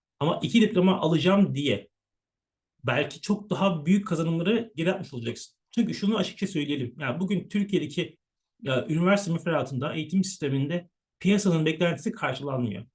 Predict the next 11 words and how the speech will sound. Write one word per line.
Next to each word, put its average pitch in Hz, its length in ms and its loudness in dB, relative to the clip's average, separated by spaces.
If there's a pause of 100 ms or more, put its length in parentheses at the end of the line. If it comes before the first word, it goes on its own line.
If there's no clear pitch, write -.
(240)
Dolayısıyla 160 640 0 (260)
mezun 160 280 0
olduğunuzda 131 760 0 (140)
piyasanın 185 400 2
sizden 156 360 -2
beklentisinin 160 720 -2
çok 190 220 -2
daha 185 160 4
farklı 151 360 0
olduğunu 165 220 0
göreceksiniz. 123 680 -6